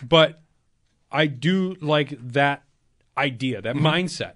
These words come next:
Speaker 1: is, is the right one to have. It's not go out and get the flashy coach like Dan Bylsma was, or go out and get the funky coach like Ralph Kruger.
Speaker 2: Or even like Babcock from years ago.
Speaker 1: Well,
Speaker 2: But he
Speaker 1: Babcock had
Speaker 2: was,
Speaker 1: his, Babcock
Speaker 2: but,
Speaker 1: had his own thing.
Speaker 2: but he was the flashy coach at the time, too, of like,
Speaker 1: Right.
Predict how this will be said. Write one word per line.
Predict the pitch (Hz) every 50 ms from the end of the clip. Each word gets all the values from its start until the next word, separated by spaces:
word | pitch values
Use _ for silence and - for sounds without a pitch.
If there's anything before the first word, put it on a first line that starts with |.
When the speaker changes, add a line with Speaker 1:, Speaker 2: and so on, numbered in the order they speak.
| _ _
Speaker 1:
is, | - 143 131 127 - -
is | 147 139 127 120 - -
the | 143 127
right | 123 131 143 147 156 151
one | 143 131 143 147 147 143
to | - 123
have. | 110 123 131 123 104 104 101 117
It's | 135 147 151 - 170
not | 180 180 175 170 -
go | 143 151 160
out | 165
and | 160 147
get | 143 -
the | 143
flashy | - 156 147 143 127 - 127
coach | - 127 117 113 -
like | 117 117
Dan | - 139 135 131 120
Bylsma | 117 113 135 143 135 117 123 117 104
was, | 98 98 95 92 107
or | 113 120 120
go | - 147
out | 151 165
and | 160 156
get | 160
the | 180 -
funky | - - 214 202 196 185 156
coach | - 139 131 120 113 -
like | 127 131 120 127
Ralph | 139 143 143 -
Kruger. | - - 202 208 170 139 107
Speaker 2:
Or | 160 170
even | 214 202 220 185
like | 170 - 139 117
Babcock | 135 131 165 285 - 156 117 110 -
from | 151 143
years | 135 139 160 190 185 185
ago. | - - 104 - - _ _ _ _ _ _ _
Speaker 1:
Well, | 147 160 185 196 190 190 185
Speaker 2:
But | 160 180 185
he |
Speaker 1:
Babcock | 190 - 180 175 156
had | 151 156
Speaker 2:
was, | 156 143
Speaker 1:
his, | 135 123 -
Babcock | - - 147 151 143 - 127
Speaker 2:
but, | - 190
Speaker 1:
had | 117 107
his | 107 101 107
own | 101 95
thing. | - 92 87
Speaker 2:
but | 196 175
he | 175 214
was | 214 175
the | - 180
flashy | - 247 247 254 214 180 170
coach | - - 156 143 - -
at | 135
the | 139
time, | - 160 151 143 143 139
too, | - 240 208
of | 143 123 139
like, | 135 123 190
Speaker 1:
Right. | 160 104